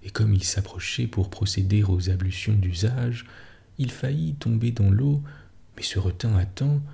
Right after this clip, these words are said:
à un bloc de roche. En faisant ce mouvement, il frotta l'anneau qu'il portait toujours au doigt,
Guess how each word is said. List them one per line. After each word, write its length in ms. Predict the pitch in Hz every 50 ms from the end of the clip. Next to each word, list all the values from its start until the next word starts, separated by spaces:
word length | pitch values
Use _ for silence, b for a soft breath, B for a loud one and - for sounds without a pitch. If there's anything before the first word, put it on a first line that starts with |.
| B B B B B B - - - - -
à 100 | 120 117
un 140 | 120 120 113
bloc 300 | 110 123 135 127 120 110
de 120 | - 101
roche. 680 | 98 95 92 85 82 - - - - - - - - - - - - - - - - _ _ - - - - - - - - - - - - - - - _ _ - - - -
En 100 | - -
faisant 400 | - - - 101 92 95 95 95
ce 180 | 95 - - 98
mouvement, 480 | 95 92 90 87 95 107 127 127 110 104 B B B B B B B B - - -
il 120 | 147 139
frotta 400 | 143 - - 143 143 - 175 165
l'anneau 380 | 143 123 120 127 139 156 165 156
qu'il 240 | - - - 127 117
portait 380 | - 123 110 - - 139 135
toujours 600 | - - - 117 110 110 110 135 139 127 113 104
au 100 | 104 101
doigt, 340 | 95 98 92 87 85 82